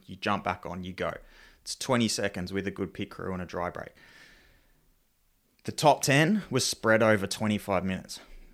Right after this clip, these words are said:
Most, like, the gaps were huge. Most of the gaps were, like, three minutes, four minutes. Like, there was no real battles at the end of that race in the top ten. Now, of course, there could be, but at the end of the day,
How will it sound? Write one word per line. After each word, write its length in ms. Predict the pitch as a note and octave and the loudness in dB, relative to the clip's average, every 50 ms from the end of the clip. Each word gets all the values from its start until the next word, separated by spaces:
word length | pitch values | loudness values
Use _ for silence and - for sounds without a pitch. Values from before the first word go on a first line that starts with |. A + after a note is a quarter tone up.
| _ - - - - _ _ _ - - - _ _ _ _ _ _ _ _ _ _ _ | _ -20 -20 -20 -20 _ _ _ -20 -20 -20 _ _ _ _ _ _ _ _ _ _ _
Most, 580 | A2+ A2+ A#2 B2+ C#3 C#3 - - - _ _ - | 0 4 6 6 6 4 2 -2 -8 _ _ 2
like, 160 | B2 A#2+ G2+ | 2 2 4
the 80 | - A#2 | 2 -2
gaps 420 | - - A2+ A#2+ D3+ - - - | 2 4 6 6 6 4 2 -4
were 80 | C3 A2+ | -4 -4
huge. 440 | - - G#2+ G2 E2 C#2 - - - - _ - _ _ _ | -4 -2 -2 -2 -2 -4 -8 -14 -16 -16 _ -20 _ _ _
Most 280 | G2 G#2 A2 A2+ - | 0 2 2 2 0
of 60 | - A2 | -2 -4
the 60 | G#2+ | -2
gaps 400 | - G#2+ G#2 A2 - - - - | 0 2 2 2 0 -4 -8 -6
were, 80 | G2 | -4
like, 260 | F#2 F#2 F2+ F#2 F#2+ - - - - _ _ _ _ _ _ _ _ _ _ _ _ | -2 0 0 0 -2 -4 -8 -20 -20 _ _ _ _ _ _ _ _ _ _ _ _
three 240 | _ - - F#2+ G2+ | _ -6 -4 -2 0
minutes, 400 | G2+ G2+ G#2 G#2 - - - - - - - - | 0 0 0 -2 -4 -6 -12 -14 -16 -20 -20 -20
four 260 | - - F2+ F#2+ G2+ | -14 -8 -4 -2 -2
minutes. 300 | G2+ G2+ G2+ - - - | 0 -2 -2 -4 -4 -2
Like, 140 | G2+ F#2+ - - - - _ _ _ _ _ | -4 -4 -4 -4 -16 -18 _ _ _ _ _
there 120 | G#2+ G#2+ | 0 0
was 140 | G#2 G#2 G2 | 0 0 2
no 180 | A2 A2+ A#2 | 2 4 6
real 540 | A#2 A2+ G#2 G#2+ G#2 G2+ G2+ G2+ G2 F#2+ F#2+ - _ _ _ _ - - - - - _ | 6 4 4 2 2 4 4 4 2 2 0 -4 _ _ _ _ -20 -20 -20 -20 -16 _
battles 480 | - F#2 G2 G2 F#2 F2 F2+ F#2 F#2 - | 0 2 2 2 0 -2 -6 -6 -6 -6
at 160 | F#2 - - | -6 -6 -4
the 100 | G#2+ F#2+ | -6 -4
end 140 | F#2+ F#2+ F#2 | -2 -2 0
of 40 | |
that 180 | F2 F2+ - - | -2 -2 -2 -2
race 260 | F#2+ E2+ D#2+ D#2 - | -2 -2 -2 -2 -6
in 60 | G2 | -10
the 60 | F2+ E2 | -10 -10
top 260 | - - E2 - - | -8 -10 -10 -10 -10
ten. 160 | - F2 E2 - - - - - - - - | -14 -14 -14 -14 -18 -20 -20 -20 -20 -6 0
Now, 140 | A2+ B2 | 2 2
of 120 | C3 B2 - | 2 2 2
course, 280 | - F3 F3 F3+ F3 | 4 4 6 6 6
there 120 | - C3+ B2+ | 4 0 0
could 300 | - - - C3 C3+ B2+ | 0 -2 -2 -2 0 0
be, 300 | C#3+ C#3+ E3+ F#3 F#3 - _ _ _ _ - _ _ _ _ _ _ _ | 0 0 0 -2 -6 -10 _ _ _ _ -20 _ _ _ _ _ _ _
but 280 | B2 A2+ A2+ - - - _ _ _ _ - | 2 2 2 0 -6 -12 _ _ _ _ -6
at 180 | A2 A2+ F2+ | -4 -4 -2
the 120 | G#2+ A#2+ B2 | 0 0 2
end 140 | C3+ D3+ | 2 2
of 60 | D#3 B2 | 2 2
the 60 | A2+ | 2
day, 400 | F2+ G2 F#2 F#2+ A2 C#3 D3 | 0 2 2 2 2 2 0